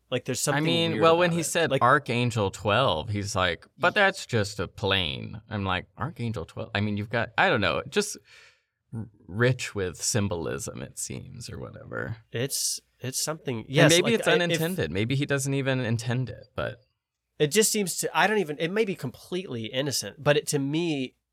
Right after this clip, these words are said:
Speaker 1: he se-, it's like, he's just so odd like that, that to me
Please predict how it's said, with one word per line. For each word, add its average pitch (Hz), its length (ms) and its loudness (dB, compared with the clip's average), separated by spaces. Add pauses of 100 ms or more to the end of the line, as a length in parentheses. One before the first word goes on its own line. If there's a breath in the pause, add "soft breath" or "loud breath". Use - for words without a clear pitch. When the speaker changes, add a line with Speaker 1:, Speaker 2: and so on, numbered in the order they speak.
Speaker 1:
he 139 240 -8
se-, - 320 -6
it's - 340 -4
like, 143 180 -4
he's 151 200 -6
just - 380 -4 (100)
so 127 480 -2 (160)
odd 113 300 -2
like 131 140 -6
that, 143 240 -2
that 123 160 -6
to 117 100 -8
me 131 400 -4